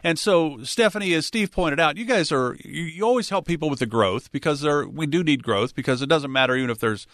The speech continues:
not high inflation, things will cost more down the road. So you've always got to have a little bit of, you know, action in the growth side, but you also need the safety and protection side. You guys can help people in the market,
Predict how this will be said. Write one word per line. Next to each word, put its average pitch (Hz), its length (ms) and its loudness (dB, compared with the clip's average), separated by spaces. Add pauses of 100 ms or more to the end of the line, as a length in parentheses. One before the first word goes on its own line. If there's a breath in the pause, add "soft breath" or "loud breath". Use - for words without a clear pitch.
not 123 360 2
high 123 200 0
inflation, 113 760 -2 (240 soft breath)
things 175 220 2
will 131 120 0
cost 120 340 2
more 107 140 0
down 98 180 2
the 92 80 -6
road. 90 400 -6
So 135 120 -4
you've 143 200 0
always 214 240 2
got 160 120 0
to 131 60 2
have 127 120 2
a 117 40 -4
little 151 300 2
bit 151 160 2
of, 113 200 0 (320 soft breath)
you 135 100 0
know, 113 320 0
action 147 340 0
in 123 100 2
the 107 60 0
growth 120 300 4
side, 98 380 -2
but 135 120 -2
you 180 80 0
also 254 240 4
need 196 200 0
the 131 60 -2
safety 147 360 0
and 110 80 -2
protection 127 500 -2
side. 92 360 -2
You 156 40 0
guys 180 220 0
can 151 80 -6
help 147 160 0
people 135 240 -2
in 110 60 -2
the 101 60 -4
market, 117 440 0